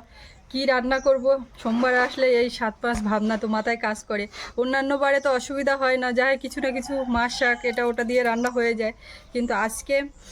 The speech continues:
উম, ভাবছি একটু ডাল, ভাজা, আর আমাদের পুকুর পাড়ে যে, হ্যাঁ, কলা গাছটা পড়ে গেছিলো, সদ্য সদ্য মোচাটা কাটলাম, আহ, ওই কলা গাছ থেকে থোড় বের করব, করে থোড় রান্না করব।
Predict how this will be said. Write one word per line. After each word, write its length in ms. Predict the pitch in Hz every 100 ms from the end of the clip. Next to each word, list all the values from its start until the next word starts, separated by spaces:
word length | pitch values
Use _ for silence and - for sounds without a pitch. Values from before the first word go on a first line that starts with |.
| - - -
উম, 200 | 226 226 214
ভাবছি 280 | 240 240 277
একটু 200 | 277 277
ডাল, 380 | 220 214 220 233 240 - - - 214
ভাজা, 440 | 214 220 240 240 247 240 -
আর 280 | 208 202 202
আমাদের 300 | 214 226 240 233
পুকুর 240 | 233 285 269
পাড়ে 180 | 269 262
যে, 200 | 240 254 254 226 -
হ্যাঁ, 280 | 240 220 220
কলা 280 | - 226 233
গাছটা 300 | 247 254 302
পড়ে 240 | 277 240 233
গেছিলো, 360 | 247 269 277 233
সদ্য 260 | 233 226 214 247
সদ্য 220 | 254 226
মোচাটা 440 | 254 233 220 233 247
কাটলাম, 440 | 254 247 254 240
আহ, 720 | 247 _ - - - 233 226 220
ওই 160 | 240 262
কলা 260 | 247 240
গাছ 180 | 240 254 -
থেকে 240 | 277 311 392 349 -
থোড় 220 | 254 262
বের 180 | 240 208
করব, 240 | 208 190 190 196
করে 160 | 220 233
থোড় 280 | - 240 240
রান্না 280 | 226 220 214
করব। 260 | 214 190